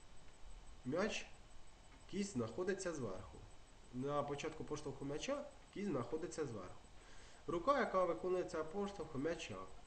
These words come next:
напівзігнута. М'яч поштовх-, е, штовхається в площадку рухом кісті правої руки. Кість зігнута в лучезап'ястному суглобі, рухається назустріч м'ячу.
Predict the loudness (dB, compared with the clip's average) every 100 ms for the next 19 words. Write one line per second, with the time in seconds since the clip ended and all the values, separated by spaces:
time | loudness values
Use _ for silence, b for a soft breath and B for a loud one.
0 | -2 0 2 0 0 -2 -4 -6 -8 -10
1 | B B B 0 6 6 4 -4 0 2
2 | 2 0 -4 -6 -10 -12 -12 -10 -8 -6
3 | -4 -4 -2 -2 2 4 4 4 2 2
4 | 0 -2 0 0 0 0 2 2 2 0
5 | -2 -6 -8 -4 -4 -4 -2 2 2 4
6 | 0 0 -4 -4 -8 B B B -18 -16
7 | 4 6 6 -2 -10 -4 2 4 4 4
8 | 2 2 0 0 0 2 2 2 0 -2
9 | -4 -2 -2 0 -4 B B B 4 4
10 | 6 4 4 2 2 4 2 4 4 4
11 | 4 2 2